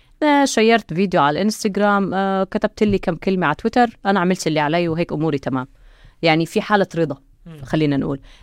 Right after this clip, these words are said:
Speaker 1: آه، بالطرف الآخر ممكن لا، تكتشف إنه في أشخاص قادرين على إنهم يعلوا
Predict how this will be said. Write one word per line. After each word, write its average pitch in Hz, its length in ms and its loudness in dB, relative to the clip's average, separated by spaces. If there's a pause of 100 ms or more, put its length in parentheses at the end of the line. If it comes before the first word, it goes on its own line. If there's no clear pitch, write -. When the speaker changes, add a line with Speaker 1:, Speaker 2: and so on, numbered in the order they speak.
Speaker 1:
آه، 175 260 2
بالطرف 247 520 2
الآخر 320 480 2
ممكن 311 400 4
لا، 311 220 4 (120)
تكتشف - 580 -2
إنه 240 220 2
في - 180 -2
أشخاص 254 440 -2
قادرين 233 340 0
على 208 280 2
إنهم 214 280 2
يعلوا 202 600 2